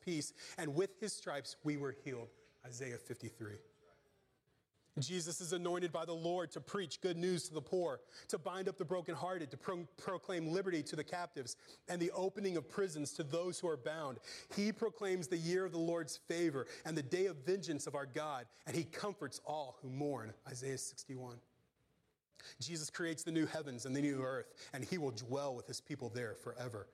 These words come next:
Isaiah sixty-five. Jesus is the balm of Gilead that heals the sin-sick soul. He is the great physician who restores the health of his people. Jeremiah eight.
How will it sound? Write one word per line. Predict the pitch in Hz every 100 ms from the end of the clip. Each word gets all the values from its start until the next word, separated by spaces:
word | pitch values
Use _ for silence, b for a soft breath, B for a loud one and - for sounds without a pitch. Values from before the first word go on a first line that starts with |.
| _ 113
Isaiah | 110 120 117
sixty-five. | 110 - - 113 123 113 107 - - _ _ B B B B B
Jesus | 139 170 156 156
is | 147
the | 151
balm | 160 165
of | 143
Gilead | 175 175 156 139 127 B
that | - 143 -
heals | 196 180 143
the | 139
sin-sick | - 185 165 - 175
soul. | - - 175 160 120 - B -
He | 190
is | 175
the | 180
great | 175 180
physician | - 151 185 - 180
who | 165
restores | 165 - 180 175
the | 165
health | 143 185 170
of | 143
his | 131
people. | - 190 185 139
Jeremiah | 120 139 139 139 139
eight. | 156 160 - -